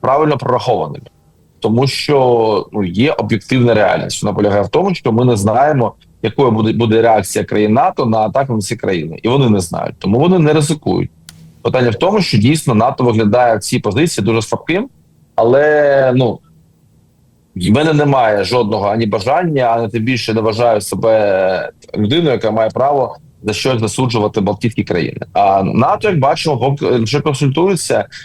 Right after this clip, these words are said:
І коли ми там кажемо про заяву міністерки Литовської, що треба їх збивати, ну, дав-, дивіться, у нас, я думаю, доволі скоро,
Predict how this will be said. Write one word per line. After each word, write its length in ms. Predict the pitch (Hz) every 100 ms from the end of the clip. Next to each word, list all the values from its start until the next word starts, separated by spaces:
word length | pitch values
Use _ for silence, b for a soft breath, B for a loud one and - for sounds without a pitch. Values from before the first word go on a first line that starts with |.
| B -
І 540 | 113 117 117 117 113 104
коли 160 | 127
ми 100 | 139 123
там 140 | 123
кажемо 520 | 107 127 113 113 107
про 560 | 101 110 117 110 104 98 - _
заяву 580 | - 117 127 123 110 101 - _ -
міністерки 720 | 110 120 113 - 117 101 -
Литовської, 540 | 107 127 196 - 156 127
що 400 | - 117 101 - _ _
треба 280 | - 127 120
їх 120 | 120
збивати, 760 | 101 110 110 147 180 135 117 - B B
ну, 80 | 120
дав-, 200 | 135 117
дивіться, 420 | 139 127 - 101
у 40 | 98
нас, 320 | 131 165 131
я 60 |
думаю, 300 | 127 147 135
доволі 240 | 117 131 123
скоро, 420 | - 196 233 170